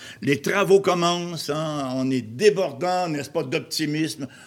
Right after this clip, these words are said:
On se projette à travers les différentes étapes qui vont faire en sorte de nous conduire au terme, hein, au produit fini.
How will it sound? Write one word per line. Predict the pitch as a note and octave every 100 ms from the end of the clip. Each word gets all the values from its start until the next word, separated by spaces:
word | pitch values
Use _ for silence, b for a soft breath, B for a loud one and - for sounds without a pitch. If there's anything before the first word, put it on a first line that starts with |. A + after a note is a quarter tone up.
| B
On | B2+ D3+
se | - F3
projette | - - G#3+ F#3 D3+ G3+ G3+
à |
travers | C#3 D3+ D3+ C#3+
les | C#3
différentes | B2+ - E3+ E3+ D#3+ C3+
étapes | C#3 D3 D3+ C3 B B
qui | C3+
vont | C#3+
faire | C#3+ D#3+ D#3
en |
sorte | C#3+ F#3+ C3+
de | C3+
nous | C3
conduire | - E3 C#3 D3+ G3+ F#3+ D#3 - B B
au | D3+ D3
terme, | - F#3 F#3 B3 B3 E3 B B
hein, | D#3 G3 - -
au | D#3
produit | D3 G3 C3+ E3 G3+
fini. | F3 F3 F#3+ A3